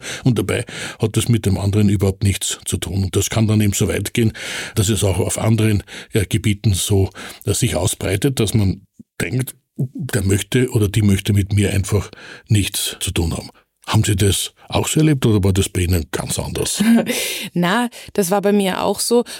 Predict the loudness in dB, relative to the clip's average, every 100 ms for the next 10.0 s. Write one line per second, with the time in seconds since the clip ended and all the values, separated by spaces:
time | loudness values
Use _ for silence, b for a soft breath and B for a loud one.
0 | B 0 0 -2 -2 0 -2 -2 -2 -2
1 | 0 2 2 4 4 2 0 0 2 0
2 | B B B 0 0 0 -2 -4 0 0
3 | -2 -6 -6 0 2 2 -2 -4 -2 0
4 | 0 0 -2 -2 2 2 2 -4 -6 -14
5 | B -2 0 0 0 0 0 -2 B B
6 | -2 0 2 2 0 -2 -2 -2 -4 -4
7 | -4 -2 -4 -2 2 4 4 0 -4 -2
8 | -2 0 0 2 2 2 -2 -8 B B
9 | B 0 2 2 0 2 2 2 0 -8